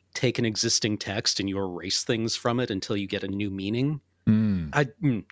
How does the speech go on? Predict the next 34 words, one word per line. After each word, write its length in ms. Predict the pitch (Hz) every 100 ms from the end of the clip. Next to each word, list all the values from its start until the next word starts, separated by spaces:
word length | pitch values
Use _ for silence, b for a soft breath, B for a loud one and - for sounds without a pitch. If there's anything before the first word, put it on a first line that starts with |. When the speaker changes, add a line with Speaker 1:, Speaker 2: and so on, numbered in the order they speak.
| -
Speaker 1:
I 80 | 113
love 180 | 113 107
it. 140 | 104
I 120 | - 107
had 200 | 123 117
it 80 |
as 160 | 123 127
a 60 | 120
Desert 280 | 110 127
Bus 180 | 107 95
challenge 340 | - 107 101 101
a 60 |
few 180 | 92 104
years 220 | 98 101
ago 180 | - 92
where 220 | 90 92
I 100 | 90
suggested 500 | 95 - 113 101 -
that 100 | 90
people 260 | - 110 98
take, 320 | - 101 98 92
um, 400 | 95 90 92 95 _ -
Claude 280 | - 123 113
Shannon's 640 | - 113 107 104 98 - _ -
very 400 | 147 127 165 151
important 760 | 131 120 143 135 120 107 - -
paper 480 | - 127 107 104 92
called 300 | - 117 104
A 40 | 98
Mathematical 600 | 104 104 113 104 104 101
Theory 240 | - 107
of 100 | 95
Communication 680 | - 107 90 139 143 - 101
and 180 | 95 98